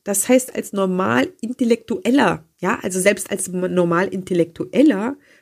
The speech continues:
braucht man wirklich eine gewisse Zeit, um sich reinzuarbeiten. Und gerade überschlagen sich die Informationen auch. Also <laughs> wie soll man da hinterherkommen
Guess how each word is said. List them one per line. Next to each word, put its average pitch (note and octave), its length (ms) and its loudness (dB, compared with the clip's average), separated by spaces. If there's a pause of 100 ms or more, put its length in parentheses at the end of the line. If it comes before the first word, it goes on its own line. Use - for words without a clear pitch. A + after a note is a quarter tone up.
braucht - 500 0
man G#3 380 -4 (1600)
wirklich G#3+ 360 2
eine A#3 120 4
gewisse F3+ 300 0
Zeit, G#3 300 -4
um G3 80 -6
sich F3 240 -8
reinzuarbeiten. A3+ 680 0
Und F#3 140 -8
gerade F#3 320 0
überschlagen F3+ 580 -2
sich A3+ 120 -6
die B3 80 -2
Informationen A3+ 600 0
auch. A3 260 -2
Also G3+ 320 -2 (200)
<laughs> - 200 -20 (120)
wie D4 160 6
soll C4 240 0
man A#3+ 180 -2
da A3 140 -2
hinterherkommen A3 760 -6